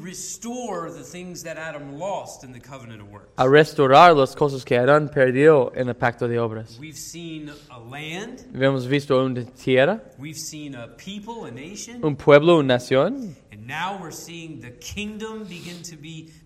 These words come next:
Speaker 1: defined and focused.
Speaker 2: y ahora estamos viendo el reino definido y enfocado.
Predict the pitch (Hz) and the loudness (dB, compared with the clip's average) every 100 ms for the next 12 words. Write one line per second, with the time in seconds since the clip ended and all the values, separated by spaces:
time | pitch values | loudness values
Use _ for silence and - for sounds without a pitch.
0 | 113 127 - 147 170 190 185 147 - - | -20 -20 -16 -12 -12 -12 -16 -18 -20 -18
1 | 175 - 208 - 143 139 151 165 170 151 | -16 -16 -18 -4 4 8 8 8 4 0
2 | 123 131 147 165 135 131 123 131 143 160 | -2 0 4 6 6 4 4 4 6 4
3 | 143 143 139 123 131 143 180 180 127 120 | 4 2 2 0 2 4 4 4 2 0
4 | 117 117 113 120 127 202 247 | 0 -4 2 4 6 4 -4